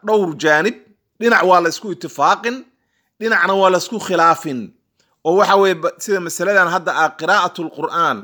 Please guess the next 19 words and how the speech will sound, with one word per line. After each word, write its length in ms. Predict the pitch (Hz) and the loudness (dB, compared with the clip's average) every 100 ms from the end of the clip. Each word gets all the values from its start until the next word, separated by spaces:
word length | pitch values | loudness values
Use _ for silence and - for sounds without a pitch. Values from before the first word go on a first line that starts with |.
| _ | _
Dad 160 | - 190 | -8 0
baa 100 | 190 | 4
waxay 140 | 190 190 | 2 0
ku 80 | |
oranayaan, 460 | 202 208 196 202 214 208 _ _ _ - | -2 0 2 4 2 -2 _ _ _ -6
"Qiraa'atul 520 | 208 240 214 - 180 | 2 4 4 0 -8
Qur'aani 560 | 170 175 160 190 208 208 | -6 -12 -4 0 0 0
ila 120 | 175 170 | -2 -4
al-mayyit 540 | 160 196 233 294 - - _ _ _ _ _ - | -4 -6 -4 -6 -8 -18 _ _ _ _ _ -2
wa 60 | 170 | 4
ihdaa'u 320 | 160 185 202 | 4 6 4
thawaabiha 400 | - 185 196 190 165 | 4 4 4 4 0
ila 100 | 165 | -2
al-mayyit, 460 | 175 214 233 214 _ _ - | -4 -6 -6 -10 _ _ -14
ikhtalafa 420 | - 440 381 - | -8 0 0 2
al-culamaa," 460 | 196 165 180 190 180 | -2 2 2 4 2
buu 120 | 156 | 0
kaaga 240 | 160 156 | -4 -4
gudbaya. 420 | 160 135 98 101 | -4 -10 -14 -16